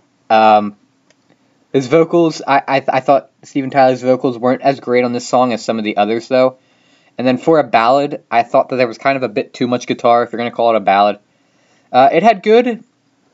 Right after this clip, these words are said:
pretty minimal lyrics. Uh, my favorite one was, "And maybe drink a cheers to yesterday, and maybe you'll drink those tears away."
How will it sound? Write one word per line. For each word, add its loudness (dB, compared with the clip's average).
pretty -2
minimal 0
lyrics. -2
Uh, 4
my -4
favorite -4
one -2
was, -4
"And -6
maybe 0
drink -4
a -6
cheers -4
to -6
yesterday, -4
and -6
maybe 0
you'll -2
drink -6
those -4
tears -4
away." -2